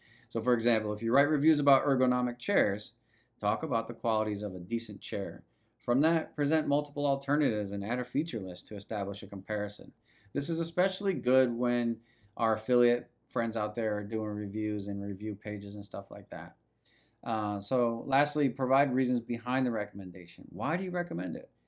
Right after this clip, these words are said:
If it's a plus, if you provide, it, it is definitely a plus if you provide firsthand ex-, uh, evidence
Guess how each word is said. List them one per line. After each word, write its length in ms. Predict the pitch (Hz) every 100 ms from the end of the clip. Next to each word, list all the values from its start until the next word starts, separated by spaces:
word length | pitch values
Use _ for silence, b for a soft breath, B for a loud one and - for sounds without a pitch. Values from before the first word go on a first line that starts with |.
| _ _
If 160 | 123 -
it's 160 | 127 131
a 40 |
plus, 400 | 120 156 160 160
if 120 | 139
you 80 | 139
provide, 400 | 127 120 120 117
it, 160 | 147 -
it 100 | 139
is 140 | 131
definitely 280 | 120 160 131
a 100 | 104
plus 280 | 107 90 -
if 140 | 95 -
you 60 |
provide 400 | 101 95 95 95
firsthand 420 | - 95 - 92 87
ex-, 220 | - - _ 101
uh, 100 | - 101
evidence 460 | 92 85 - -